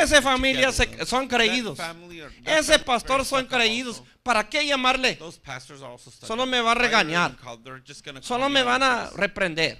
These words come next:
Speaker 2: They're gonna rebuke me.
Speaker 1: Solo me van a corregir. ¿Qué dice la
Speaker 2: They're just
Speaker 1: gente?
Speaker 2: gonna correct me. What do the people
Speaker 1: En
Speaker 2: say?
Speaker 1: vez de, en vez de gente acercar a alguien mejor,
Speaker 2: And instead of people
Speaker 1: se
Speaker 2: getting
Speaker 1: alejan.
Speaker 2: together with better people, they're getting away from them.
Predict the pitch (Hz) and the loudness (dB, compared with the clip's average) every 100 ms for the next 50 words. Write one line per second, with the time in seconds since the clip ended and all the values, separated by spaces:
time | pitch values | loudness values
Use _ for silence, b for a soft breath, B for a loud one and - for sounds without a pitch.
0 | - - 127 147 147 156 226 214 - 247 | -20 -20 -18 -16 -16 -18 -20 -20 -8 -4
1 | 247 269 254 240 247 254 240 226 220 269 | -2 0 0 0 0 0 0 0 0 0
2 | 285 294 269 262 277 262 170 180 175 175 | 0 0 0 2 0 -2 -12 -14 -14 -16
3 | 180 147 120 139 151 - 160 - 208 226 | -18 -18 -20 -20 -20 -20 -20 -4 0 2
4 | 214 330 403 392 381 - 226 220 233 359 | 4 4 4 -2 -4 -2 -2 2 4 2
5 | 339 302 - 370 370 277 254 247 214 269 | 2 0 2 0 -2 -6 -4 -4 -2 0
6 | 302 285 262 269 233 190 220 175 196 208 | 2 0 -2 -4 -2 0 0 0 -2 -8
7 | - 190 190 _ 220 - - 254 254 349 | -16 -16 -18 _ -18 -10 -2 0 4 2
8 | 349 370 185 185 147 131 104 147 180 185 | 4 2 2 -4 -14 -18 _ -14 -14 -16
9 | 127 113 117 165 _ _ _ - 131 147 | -20 -20 -20 -20 _ _ _ -20 -14 -12
10 | 151 147 151 233 185 131 98 | -12 -14 -16 -16 -18 -20 -20